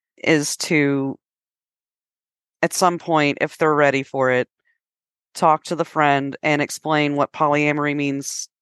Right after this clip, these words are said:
you know, t-, to them. And maybe that would, maybe there would be some understanding there. If that conversation's not possible for whatever reason, then writing a letter to that person that they do not send. And it can be unfiltered,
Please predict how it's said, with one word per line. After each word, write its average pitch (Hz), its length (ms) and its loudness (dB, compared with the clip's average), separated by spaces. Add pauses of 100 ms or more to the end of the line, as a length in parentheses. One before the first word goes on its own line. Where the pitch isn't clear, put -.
(680)
you 165 100 -2
know, 135 60 0
t-, - 180 -10 (140)
to 151 100 0
them. 139 300 2 (360)
And 156 160 2
maybe 160 240 4
that 147 240 4
would, 143 200 0 (320)
maybe 190 260 0
there 180 140 4
would 175 100 0
be 160 100 -6
some 165 200 -6
understanding 139 640 -6
there. - 320 -14 (300)
If 170 420 0 (560)
that 165 260 2
conversation's 175 720 0
not 156 180 2
possible 151 420 0
for 175 140 -6
whatever 170 320 -2
reason, 170 520 -6 (440)
then 156 420 2
writing 165 360 2
a 160 60 2
letter 156 280 2
to 180 260 -6
that 160 200 0
person 135 600 -8 (220)
that 147 120 -4
they 151 120 2
do 175 180 -4
not 170 220 0
send. 117 420 -12 (640)
And 151 120 2
it 156 100 2
can 175 180 0
be 156 240 4
unfiltered, 147 920 0